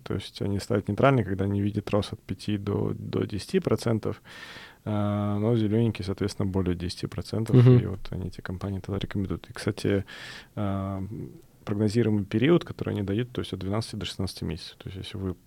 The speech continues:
Speaker 1: планируете, э, руководствоваться, э, тем, что, э, рекомендуют, э, аналитики, то, э, они
Speaker 2: Это
Speaker 1: делают
Speaker 2: долгосрочно,
Speaker 1: прогноз,
Speaker 2: да.
Speaker 1: да, что минимум как бы на год. То есть вы не должны рассчитывать на какой-то,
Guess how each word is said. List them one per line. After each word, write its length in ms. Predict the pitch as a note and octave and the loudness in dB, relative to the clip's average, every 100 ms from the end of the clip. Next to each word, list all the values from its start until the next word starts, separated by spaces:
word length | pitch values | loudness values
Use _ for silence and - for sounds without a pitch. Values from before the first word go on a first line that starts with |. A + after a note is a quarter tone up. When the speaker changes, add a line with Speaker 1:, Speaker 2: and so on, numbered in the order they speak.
| _ - | _ -6
Speaker 1:
планируете, 760 | G#2 G2 F#2 F2+ - G2 F#2 A#2+ _ | -2 0 0 -2 -2 -2 -2 -6 _
э, 200 | - - | -8 -6
руководствоваться, 960 | - - G#2+ G2+ - - - G2 F2+ E2 E2+ _ | -4 2 2 2 -4 -14 -6 -2 -2 -4 -8 _
э, 160 | G#2+ F#2 | -6 -4
тем, 220 | G#2+ G2 | -2 -4
что, 560 | - - F#2 F2 E2+ - - | -4 -6 -4 -4 -4 -8 -8
э, 720 | G2+ F#2 F2 F2 E2 E2 - | -6 -4 -6 -6 -8 -10 -6
рекомендуют, 720 | - - G#2 G2+ G2 F2+ F2+ - | -6 -4 -2 -2 -2 -4 -6 -10
э, 80 | F#2+ F#2+ F2 E2 | -8 -8 -8 -6
аналитики, 580 | G2+ G2+ C#3 E3 C3 G#2+ | -2 0 0 -2 -4 -4
то, 380 | - G#2+ G#2+ G2 - - - - - - | 0 2 2 0 -8 -16 -16 -16 -18 -8
э, 540 | G#2 G2 G2 G2 F#2 - | -2 0 0 0 -2 -2
они 180 | F#2+ G#2+ | 0 6
Speaker 2:
Это 120 | A#2 | 8
Speaker 1:
делают 160 | A#2+ A2 | 10 12
Speaker 2:
долгосрочно, 720 | A2 A2 G2+ G#2+ A2 G#2+ - | 12 12 10 10 8 6 4
Speaker 1:
прогноз, 100 | G2 G2 | 6 6
Speaker 2:
да. 60 | |
Speaker 1:
да, 60 | F#2 | 4
что 340 | - - F2+ | 0 -4 -2
минимум 480 | F#2 G2+ G#2 G2 F#2 | 0 2 4 2 0
как 180 | - F#2+ | -2 -2
бы 100 | F2+ | 0
на 140 | F#2 | 0
год. 340 | G2 F2 E2 - - - - | 0 0 -2 -6 -18 -18 -12
То 60 | |
есть 140 | G2+ - | -12 -4
вы 120 | G2+ | -4
не 120 | F#2+ | -2
должны 340 | F#2 F#2+ F#2 F2+ | -4 -6 -4 -4
рассчитывать 500 | F2 - - G2 - | -4 -6 -8 -8 -8
на 80 | - | -8
какой-то, 480 | - - - - | -8 -8 -8 -8